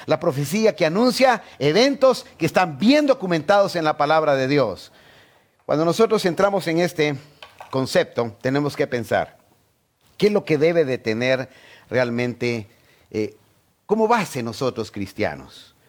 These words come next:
Saber que la profe-, los profetas, miren, hermanos, <laughs> Dios es especial. Un puchito por acá,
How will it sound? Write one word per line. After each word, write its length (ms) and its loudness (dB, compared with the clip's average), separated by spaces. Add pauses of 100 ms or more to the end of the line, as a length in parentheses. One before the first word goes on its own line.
(460)
Saber 400 2
que 120 0
la 220 0
profe-, 460 -2
los 160 0
profetas, 720 -2 (520)
miren, 240 -2
hermanos, 380 -2 (340)
<laughs> 280 -20 (120)
Dios 220 -2
es 160 -4
especial. 560 -2 (540)
Un 100 -8
puchito 320 -6
por 140 -2
acá, 240 -4